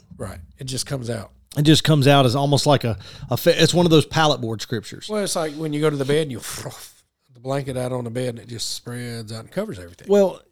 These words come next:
Speaker 2: and what's funny i-, is you got these people that they have, they have these things, they have these, these pallet board scriptures, just like this one in verse twenty-eight of, you know, it's in their house and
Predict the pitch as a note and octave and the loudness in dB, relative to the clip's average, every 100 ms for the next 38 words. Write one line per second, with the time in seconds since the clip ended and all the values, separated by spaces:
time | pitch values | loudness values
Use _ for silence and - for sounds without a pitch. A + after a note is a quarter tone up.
0 | _ _ G#3 F#3+ F#3 - A3 C4 F#3 C3+ | _ _ -2 0 0 0 0 2 2 0
1 | C#3 D#3 C3+ D#3+ F3+ F3 D#3 E3+ C#3+ A#2+ | 0 0 2 2 2 0 4 4 4 2
2 | C3+ B2+ C3+ B2+ D#3+ D3+ A#2+ - _ _ | -2 -4 0 2 4 4 2 -6 _ _
3 | _ _ _ _ _ _ - C3 D#3 D3 | _ _ _ _ _ _ -6 0 0 2
4 | C#3 - D3+ D3 C#3+ B2+ - - C3+ C#3+ | 0 0 -2 0 -2 -2 -4 -4 -2 -2
5 | C#3 C#3 B2 - - - B2 A2 - D3 | 0 -2 -2 -2 -4 -6 -8 -8 -6 -2
6 | D3 C#3+ C3 C3+ B2+ B2 G#2+ A2+ - - | 0 0 2 4 4 2 0 -6 -4 0
7 | C#3 - C3 B2 A2 B2 C3 D3+ D#3 D3 | 0 0 0 0 -2 -2 0 0 2 2
8 | C3 B2 A#2 B2 A#2+ - B2 B2 D#3+ B2+ | 2 2 2 0 -2 -2 0 2 0 0
9 | - _ B2 B2 A#2+ A2+ - _ _ A#2 | -8 _ -6 -4 -2 -4 -10 _ _ -14
10 | A2 G#2 - A2+ C#3 C3 A2 A#2 A2+ G#2+ | -12 -10 -8 -2 -2 0 -2 0 0 0
11 | G#2+ - G2+ G2+ | -2 -4 -6 -10